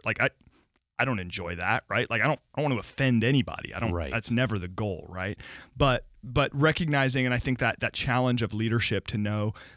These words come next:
Speaker 1: that when you make decisions, and, and this is, let, let's go far beyond preaching, right?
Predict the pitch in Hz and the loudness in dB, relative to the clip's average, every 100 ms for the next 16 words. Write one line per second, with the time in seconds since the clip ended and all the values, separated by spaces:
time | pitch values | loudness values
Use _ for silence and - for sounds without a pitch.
0 | - 117 101 113 151 165 180 165 135 135 | -4 -4 -2 2 4 6 4 4 2 0
1 | - 117 - 104 90 85 78 104 - - | -4 -2 -2 -2 -4 -6 -8 -8 -10 -12
2 | _ - 151 165 - 170 214 403 190 165 | _ -2 -2 -2 0 2 4 4 2 2
3 | 226 185 - 220 147 - 147 160 117 95 | 2 2 4 2 2 2 4 4 4 0
4 | 82 131 - - 73 104 | -2 -4 -4 -6 -4 -4